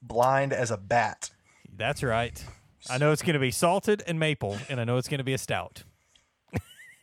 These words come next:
Speaker 2: So what do you have, Michael? <laughs>
Speaker 1: So I've got also from the Cellar Reserve line from Trim Tab Brewing, I've got the Maple Cakes,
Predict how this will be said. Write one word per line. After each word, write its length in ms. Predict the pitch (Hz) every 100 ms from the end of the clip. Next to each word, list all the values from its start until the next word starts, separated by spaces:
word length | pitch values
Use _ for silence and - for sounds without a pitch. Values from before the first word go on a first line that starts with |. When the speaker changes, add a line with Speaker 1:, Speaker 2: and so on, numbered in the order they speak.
| _ _ _ _ -
Speaker 2:
So 160 | - 202
what 160 | 233
do 80 | 277
you 140 | 254 320
have, 240 | 208 147
Michael? 400 | 151 170 220 208 -
<laughs> 80 |
Speaker 1:
So 480 | 285 - 247 220 196 - 302 - 262 - -
I've 260 | 165 214 190
got 280 | 185 170 -
also 340 | 165 180 180
from 200 | - 160
the 80 | 143
Cellar 340 | - 151 156
Reserve 400 | 151 143 143 147
line 480 | 135 127 123 123 120 -
from 340 | 127 120 117
Trim 320 | 113 139 139 -
Tab 320 | 139 127 123
Brewing, 480 | 117 117 117 117 117 _ _ _
I've 240 | 131 147 147
got 240 | 135 131
the 80 | 110
Maple 600 | 113 120 147 160 165 156
Cakes, 840 | 156 - 123 110 - - - -